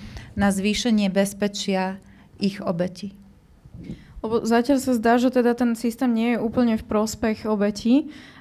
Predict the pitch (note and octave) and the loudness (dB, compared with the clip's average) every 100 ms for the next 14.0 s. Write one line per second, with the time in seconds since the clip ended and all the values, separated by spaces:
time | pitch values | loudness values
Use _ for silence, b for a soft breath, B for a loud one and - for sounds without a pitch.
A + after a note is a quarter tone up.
0 | - G3 G3+ F#3+ G#3+ G#3+ A3 A#3 A3 A3 | 0 4 6 6 4 4 2 2 -2 0
1 | G#3 A3 A3 G#3 G3+ A3 A3 G#3 G3+ G3+ | 0 2 4 2 2 0 -2 -2 -2 -2
2 | G3+ A3+ G#3 G#3+ G#3+ G#3 G3+ G#3 G3 G3+ | -2 0 2 4 4 4 2 2 2 0
3 | A3 A3 G#3+ G#3+ G3 G#3 - G#3 G#3+ G#3+ | -2 -2 0 0 0 -2 0 2 2 2
4 | A3 G#3+ A3 G3+ G3 G3 G3 G3+ G3+ G3 | 4 2 0 -2 0 -2 -4 -6 -6 -8
5 | - F#3+ F#3 F#3 A#3 A3+ F#3+ F#3+ - F#3+ | -6 -4 -2 0 2 2 0 -2 -4 -4
6 | G3 G3 G3+ G3+ G#3 G3+ G3+ G3+ G3 G3 | -4 -6 -6 -4 -6 -8 -8 -6 -6 -4
7 | A3+ G#3 F#3+ F#3 A3+ C4+ - - B B | -2 0 -2 -2 -2 -2 -8 -20 B B
8 | B B B F#3 F#3+ G3 G3+ - - - | B B B 0 2 4 2 0 -6 -2
9 | G#3 G#3+ A3 A3 A3 G#3 G3+ G3+ A3+ G#3 | -2 0 -4 0 2 4 2 0 2 2
10 | G3+ G#3 G#3+ - G#3 G3+ A3 G#3+ G#3+ F#3+ | 0 -2 -6 -4 -4 -2 -2 -2 -2 -2
11 | F#3+ B3 C#4 D4+ B B B - G3+ G3+ | -2 2 2 0 B B B -2 0 0
12 | - A3 A3 A3+ A3+ B3 A3 A3 G#3+ G3+ | 2 4 6 4 2 2 2 0 -2 -4
13 | G#3 A3+ - F3+ G#3 G#3 A#3 A3+ G#3+ G#3+ | -8 -10 -4 0 0 0 2 2 2 2